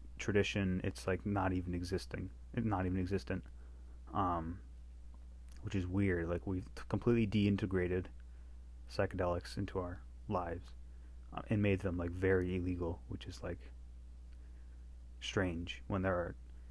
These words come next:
simultaneously, there are cultures that, um, that don't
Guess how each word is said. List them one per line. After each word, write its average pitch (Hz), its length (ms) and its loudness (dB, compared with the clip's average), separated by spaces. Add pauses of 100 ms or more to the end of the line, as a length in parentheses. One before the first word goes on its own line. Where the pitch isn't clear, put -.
(400)
simultaneously, 98 880 6 (240)
there 98 120 8
are 90 60 4
cultures 92 520 2
that, 87 240 2 (260)
um, 82 440 0 (1700)
that 98 240 2
don't 95 460 4